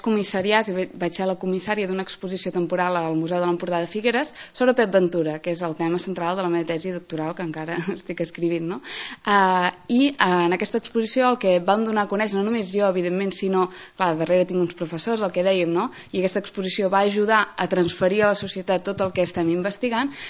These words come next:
és la figura de Pep Ventura com un personatge, com un músic més dintre aquesta societat de l'espectacle, que no només,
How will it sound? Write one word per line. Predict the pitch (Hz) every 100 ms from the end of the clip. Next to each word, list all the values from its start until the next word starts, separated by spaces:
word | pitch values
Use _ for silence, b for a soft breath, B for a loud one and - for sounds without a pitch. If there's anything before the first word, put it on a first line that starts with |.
| B
és | - 220
la | 240
figura | - 220 240
de | 226
Pep | 214 196
Ventura | 202 214 262 240 247
com | 190 180
un | 190
personatge, | 185 180 - 196 196 185 185 165 b -
com | 190
un | 214 226
músic | 254 220 196 208
més | 220 247 311 -
dintre | 214 208
aquesta | 208 202 208
societat | 202 196 190 185 185
de |
l'espectacle, | 180 165 - 156 208 220 240 247
que | 185
no | 185
només, | 202 202 202 -